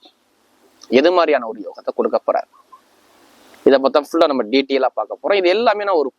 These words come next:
பொதுவான பலன் தான் கொடுக்குறேன். ஃபர்ஸ்ட் உங்களுடைய பிறப்பு ஜாதகத்தை கம்பேர் பண்ணி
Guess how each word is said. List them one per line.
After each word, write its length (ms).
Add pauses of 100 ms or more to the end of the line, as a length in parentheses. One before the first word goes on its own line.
பொதுவான 440
பலன் 240
தான் 120
கொடுக்குறேன். 280 (320)
ஃபர்ஸ்ட் 280
உங்களுடைய 280
பிறப்பு 360
ஜாதகத்தை 340
கம்பேர் 320
பண்ணி 140